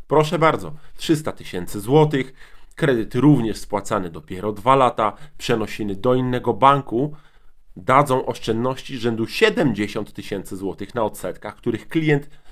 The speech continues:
do banku ostatecznie nie zaniesie, bo ma lepszą ofertę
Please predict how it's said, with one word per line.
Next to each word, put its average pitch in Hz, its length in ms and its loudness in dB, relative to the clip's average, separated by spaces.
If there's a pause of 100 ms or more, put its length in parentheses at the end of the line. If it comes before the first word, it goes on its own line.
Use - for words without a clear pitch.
(200)
do 107 540 2 (160)
banku 110 380 0
ostatecznie 98 640 -8
nie 117 280 4
zaniesie, 85 600 -8 (380)
bo 92 220 -6
ma 98 140 -2
lepszą 90 360 -10
ofertę 85 540 -12